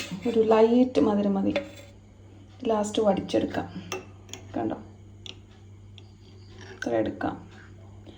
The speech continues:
ടു സ്പൂൺസ് മതി കേട്ടോ, അല്ലെങ്കിൽ ഓവർ മധുരം.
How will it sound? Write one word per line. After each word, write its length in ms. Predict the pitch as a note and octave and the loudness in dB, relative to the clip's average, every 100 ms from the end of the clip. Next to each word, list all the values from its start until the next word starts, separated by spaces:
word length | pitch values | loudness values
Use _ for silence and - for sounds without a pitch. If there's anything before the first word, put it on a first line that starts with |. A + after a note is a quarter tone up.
| - - D#4 | -20 -2 6
ടു 80 | D#4+ - | 6 6
സ്പൂൺസ് 380 | C4 A#3 A#3 G#3+ | 0 0 0 -2
മതി 180 | G3+ G3+ | -2 0
കേട്ടോ, 180 | A#3 A3 - - - - - - | 0 -2 -4 -14 -20 -20 -18 -8
അല്ലെങ്കിൽ 320 | A3 A3+ A3+ A3 G#3 | -2 -2 2 2 4
ഓവർ 220 | A3 A#3 A3+ | 6 6 4
മധുരം. 280 | G3+ G3+ | 0 -2